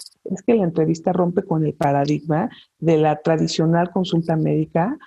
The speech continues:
donde el profesional de salud está así y le está diciendo, "Mire, yo soy el experto y tiene que cambiar porque si no se puede morir", o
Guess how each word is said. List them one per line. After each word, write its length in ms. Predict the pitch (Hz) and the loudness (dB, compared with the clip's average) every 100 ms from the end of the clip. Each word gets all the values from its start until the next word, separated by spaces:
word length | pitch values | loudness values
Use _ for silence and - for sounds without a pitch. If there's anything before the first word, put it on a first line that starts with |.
| _ _ | _ _
donde 520 | 165 170 160 160 160 - | -2 0 2 2 0 -6
el 100 | - | -6
profesional 460 | 165 160 165 185 180 | -2 0 0 0 0
de 60 | 202 | 0
salud 200 | 170 175 | 0 0
está 140 | 175 | -2
así 200 | 175 185 | 0 0
y 40 | 190 | 2
le 100 | 165 | 0
está 200 | - 180 | 0 0
diciendo, 400 | 180 175 151 - - _ _ - | 0 -2 -2 -4 -8 _ _ -4
"Mire, 320 | 139 127 - _ _ _ | -2 -2 -4 _ _ _
yo 300 | - 226 330 370 | 0 2 2 2
soy 180 | 247 | 0
el 120 | 202 165 | 0 -2
experto 520 | 170 - 170 - 302 508 - | -4 -4 -2 2 4 2 0
y 140 | 214 170 | 0 2
tiene 280 | 202 220 | 2 2
que 80 | 214 | 0
cambiar 300 | 165 147 165 | -2 -2 -2
porque 240 | 165 170 165 | -2 -2 -2
si 100 | 170 | -2
no 100 | 170 | 0
se 120 | 233 | -2
puede 240 | - 202 | 0 0
morir", 480 | 170 131 147 269 269 - | 0 -2 -2 -2 -4 -6
o 280 | 170 151 131 | -2 0 -2